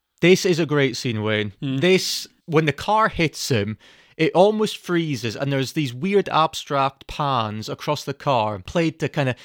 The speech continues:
Speaker 1: sleazy soft jazz, would you say?
Speaker 2: Soft ja-,
Speaker 1: Saxophone.
Speaker 2: jazzy, yeah.
Speaker 1: And I thought, "Okay, what it's doing here is the filmmaker is fetishizing the machinery here."
Speaker 2: Mm-hmm.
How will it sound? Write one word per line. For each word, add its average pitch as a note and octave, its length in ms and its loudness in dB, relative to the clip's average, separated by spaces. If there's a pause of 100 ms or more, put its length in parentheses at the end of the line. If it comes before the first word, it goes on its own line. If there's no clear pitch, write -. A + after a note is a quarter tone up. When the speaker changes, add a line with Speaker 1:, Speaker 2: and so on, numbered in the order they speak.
(400)
Speaker 1:
sleazy F#3 760 -2
soft - 420 -6
jazz, B2+ 480 2
would A2 140 -4
you A2+ 80 -2
say? A2 320 0
Speaker 2:
Soft D3+ 380 2
ja-, B2+ 180 0
Speaker 1:
Saxophone. A2 160 0
Speaker 2:
jazzy, A#2+ 440 -4
yeah. A2 220 -10 (260)
Speaker 1:
And F#3+ 140 0
I F#3 80 4
thought, E3+ 380 2
"Okay, B2+ 480 4 (380)
what F#3+ 220 2
it's A#3 200 -6
doing E3 340 0
here C3+ 380 0
is B2 540 0 (320)
the C#3+ 100 -2
filmmaker G3+ 640 -2
is C#3+ 220 -4
fetishizing B2+ 1040 -4 (200)
the C3 460 2
machinery C3 560 -2
here." A2 380 -6 (100)
Speaker 2:
Mm-hmm. C3+ 280 -6